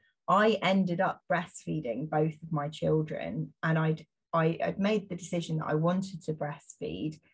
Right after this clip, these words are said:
and I was lucky in many ways because I didn't face many issues with breastfeeding. And I had relatively straightforward labors and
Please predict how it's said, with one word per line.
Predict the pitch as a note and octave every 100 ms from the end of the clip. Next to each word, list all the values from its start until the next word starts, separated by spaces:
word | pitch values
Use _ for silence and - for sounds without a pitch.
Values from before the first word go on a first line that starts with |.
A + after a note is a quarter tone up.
| _
and | D#3 E3
I | D#3
was | D#3 D#3 - - _ -
lucky | G3 G#3+ - E3+
in | D#3
many | D#3 D#3
ways | D3+ D3 D3+
because | - D#3 D#3+ D3+ -
I | D3+
didn't | D#3 D#3 - - _ -
face | D#3+ D#3 D3+ -
many | D#3 E3 D#3 D3 E3
issues | - - F#3 G#3
with | - -
breastfeeding. | A3 G#3 - A3 A#3 B3+ D4+ - _ _ _ - - _ -
And | F#3 F3+
I |
had | F3+ F#3+ G3 F#3+
relatively | F#3 F3+ F3 - E3 D#3+
straightforward | - D#3+ D#3+ - D#3 D#3 D#3+
labors | G3 F#3+ F#3+ F3+ E3+ E3 D#3+ - -
and | D#3 D3+ D#3